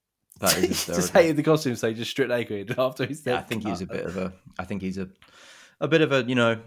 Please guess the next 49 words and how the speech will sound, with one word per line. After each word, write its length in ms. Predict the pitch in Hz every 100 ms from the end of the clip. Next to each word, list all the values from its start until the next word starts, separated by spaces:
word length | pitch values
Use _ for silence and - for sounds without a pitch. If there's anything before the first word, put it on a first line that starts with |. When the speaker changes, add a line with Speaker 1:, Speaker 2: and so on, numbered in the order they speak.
| - _ -
Speaker 1:
a 160 | 95
bit 160 | 92 107
of 120 | 98
a 60 | 101
diva. 600 | 92 101 98 98 95 92 - -
It 100 | -
sounds 300 | 101 95 92
like, 400 | 90 87 - -
you 100 | 101 90
know, 240 | 90 87
obviously 340 | 87 87 -
works 300 | 87 92 - 95
in 60 |
the 80 | 87
fashion 320 | 87 82 95
industry 480 | 87 87 85 95 85
and 80 | 82
that 120 | 85
kind 120 | - 131
Speaker 2:
Yeah. 380 | 117 113 107
Speaker 1:
of 60 | 92
thing. 80 | - _
But, 60 | 127
Speaker 2:
It's 140 | -
Speaker 1:
uh, 100 | 147
Speaker 2:
that, 80 | 135
that 140 | 151 -
Speaker 1:
prob- 120 | -
Speaker 2:
sort 160 | 190 123
of, 60 | 113
yeah, 340 | 123 110 104 101 _
yeah, 280 | 107 104 98
I 100 | 113
think 220 | - 110 78
you're 160 | 95
right. 240 | 90 90 87 _ _ _ _ _ _ _ - _ -
And 80 | 170
then 100 | 170
the 80 |
last 220 | 180 170 139
one, 160 | 131
so 160 | 123 131
it 160 | -
says 160 | 131 131
the 120 | 135 139
early, 640 | 160 156 143 139 135 127 - _
uh, 500 | 123 123 120 120 117 - -
pre-release 640 | - 151 151 143 113 110 -
screenings 600 | - 104 95 95 95